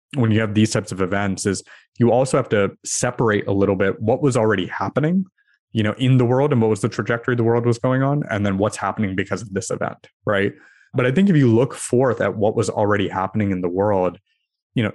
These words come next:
technology is becoming more and more of a mainstay of our conversations. It used to be a cottage industry, it used to be a niche industry. Venture capital used to be a cottage and niche industry,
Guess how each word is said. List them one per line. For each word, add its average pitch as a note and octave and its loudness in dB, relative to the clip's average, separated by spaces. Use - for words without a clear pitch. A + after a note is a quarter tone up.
technology D3 0
is B2 0
becoming A#2 -2
more G2 2
and G2+ 0
more G2 2
of F#2 -4
a F#2 -4
mainstay F#2 -2
of F2+ 0
our F2+ -4
conversations. - -8
It G#2+ 0
used A2 0
to C3+ 2
be A#2 2
a G#2+ 0
cottage G2+ -2
industry, G2 0
it F#2 0
used F#2+ 0
to - -16
be G#2 2
a - 2
niche F#2+ 0
industry. F#2+ -4
Venture B2 -2
capital G#2+ 0
used F#2+ 0
to G#2 -10
be G2 0
a F2+ -2
cottage F#2+ -2
and F#2+ -2
niche F#2 -4
industry, F#2 -2